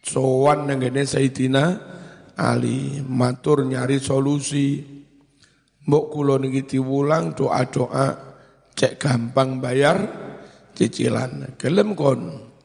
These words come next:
Gelem kon tak wuru itu donga-donga, iki ijazah teko Kanjeng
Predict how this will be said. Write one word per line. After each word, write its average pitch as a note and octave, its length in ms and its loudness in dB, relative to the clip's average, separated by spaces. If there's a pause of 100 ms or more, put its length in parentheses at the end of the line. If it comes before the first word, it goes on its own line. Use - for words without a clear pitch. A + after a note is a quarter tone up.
(460)
Gelem G3 320 0
kon C#3+ 320 0
tak C3 320 -2
wuru D#3 400 4
itu C#3+ 80 -2
donga-donga, C3+ 720 0 (720)
iki D#3+ 800 -2
ijazah C3+ 800 2
teko C3+ 400 0
Kanjeng C#3 640 -2